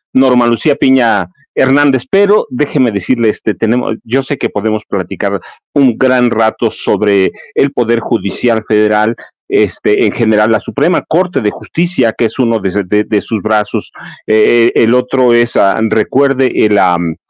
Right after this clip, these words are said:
el, este, ay, disculpe, el, este, a-, ahora le digo, se me fue, el, este,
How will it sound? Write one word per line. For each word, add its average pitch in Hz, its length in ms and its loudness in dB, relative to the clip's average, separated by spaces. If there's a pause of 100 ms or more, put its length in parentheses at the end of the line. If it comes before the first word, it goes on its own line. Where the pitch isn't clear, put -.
(480)
el, 113 220 4
este, 101 720 2 (180)
ay, 123 200 -4
disculpe, 131 440 -2
el, 113 100 0
este, 101 580 0 (840)
a-, 113 140 0
ahora 123 340 2
le 107 140 0
digo, 127 240 -2
se 117 160 -2
me 110 100 0
fue, 147 400 2
el, 113 140 2
este, 107 500 -2